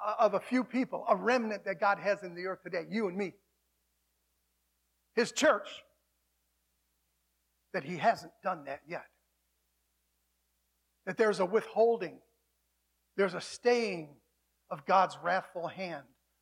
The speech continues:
right now. And fortunately, you and I are part of that.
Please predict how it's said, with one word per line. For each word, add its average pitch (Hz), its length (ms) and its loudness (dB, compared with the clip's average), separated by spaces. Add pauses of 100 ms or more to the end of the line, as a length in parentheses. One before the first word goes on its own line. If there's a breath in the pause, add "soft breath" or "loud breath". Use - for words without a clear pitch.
(100)
right 170 240 -6
now. 160 280 -6 (1120)
And 190 120 -8
fortunately, 170 800 -2 (280)
you 170 220 -4
and 160 80 -6
I 160 160 -2
are 151 180 -6 (120)
part 170 220 -6
of 143 60 -16 (100)
that. - 220 -20